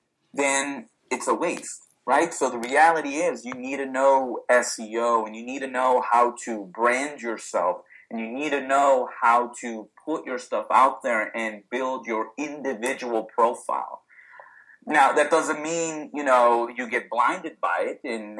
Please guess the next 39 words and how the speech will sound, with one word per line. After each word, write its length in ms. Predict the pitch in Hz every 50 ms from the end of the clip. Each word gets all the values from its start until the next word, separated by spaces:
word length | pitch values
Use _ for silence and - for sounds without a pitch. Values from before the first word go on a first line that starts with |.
| 101 - -
and 220 | 120 120 120 110
the 60 | 110
truth 400 | 110 - - 147 147 143 135 - -
is 440 | - 147 151 151 143 131 120 113 110
your 240 | 110 117 120 127 127
profile 580 | - - 131 127 123 - 127 120 120 120 117
will 140 | 113 123 123
increase 580 | 123 127 123 - - 165 180 202 165 - - - -
if 160 | 113 110 -
you 240 | 120 117 117 113 -
join 380 | - 120 113 113 113 113 117
another 380 | 113 113 113 113 110 110 110 110
news 260 | 113 117 117 113 107
organization. 760 | 113 107 107 104 107 107 101 101 98 101 90 90 90 - - _ _ _ _ _ _ _ _ _ _ _ _ _ _ _ _ _ _ _ _ _ -
Their 240 | - 123 131 139 143
credibility 800 | 139 - 151 139 127 123 110 117 113 110 110 107 110 117 120 110
will 180 | 113 110 107
be 120 | 98 110 104
lent 300 | 104 107 107 110 113 -
to 120 | - 104 98
you, 320 | 92 104 110 113 - -
and 200 | - 110 98 95
that 220 | 101 104 110 -
will 120 | 110 107 107
increase 360 | 107 101 - - 101 101 -
your 80 | 104 98
profile. 600 | - - 101 98 98 - 110 104 107 101 - - _ _ _ _ _ _ _ _
But 140 | - 139 135
if 140 | 127 117 131
you've 200 | 147 170 165 151
built 220 | 151 165 156 123
your 240 | 123 127 135 139 139
profile, 880 | 139 - - 123 117 113 - - 117 107 104 101 101 101 101 101 - _ _ _ _ _
your 320 | 104 110 120 135 160 170 165
profile 420 | - 151 139 135 - 135 123 120
and 120 | 113 113
credi-, 280 | - - 113 107 101 101 - _
credibility 720 | - - 120 113 110 95 113 110 110 110 110 113 120 - -
will 380 | - 123 123 123 120 - -